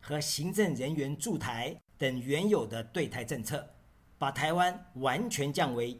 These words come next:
地方层级。与此同时，解放军发动大规模围台军演作为策应，由此中国对台政策全面收紧，军事上进入全面压缩台湾防卫纵深的阶段。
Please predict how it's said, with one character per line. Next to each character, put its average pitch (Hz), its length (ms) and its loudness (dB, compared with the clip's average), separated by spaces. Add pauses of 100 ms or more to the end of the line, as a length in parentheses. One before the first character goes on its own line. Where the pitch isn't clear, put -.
地 185 160 0
方 147 220 -2
层 127 180 -6
级。 117 360 -6 (540)
与 208 140 0
此 156 140 -4
同 156 160 0
时， 143 340 -4 (400)
解 147 140 0
放 185 180 0
军 185 140 -2
发 175 180 2
动 170 200 0
大 220 240 2
规 160 120 0
模 131 220 -2
围 135 160 0
台 143 180 0
军 165 200 0
演 120 200 0
作 147 180 0
为 120 120 -6
策 208 340 -2
应， 135 240 -2 (500)
由 160 200 2
此 120 400 -2 (180)
中 180 220 -2
国 135 220 0
对 180 280 2
台 - 160 -6
政 139 220 0
策 131 140 -4
全 - 280 -4
面 208 220 2
收 143 180 2
紧， 117 240 -4 (480)
军 226 200 0
事 220 120 0
上 156 320 0 (220)
进 175 180 -2
入 143 160 -2
全 135 300 -2
面 185 220 4
压 156 160 0
缩 156 340 -2 (200)
台 135 200 -4
湾 143 280 0
防 135 300 -2
卫 156 200 0
纵 139 260 -2
深 143 180 -2
的 127 80 -2
阶 135 160 -4
段。 139 220 -4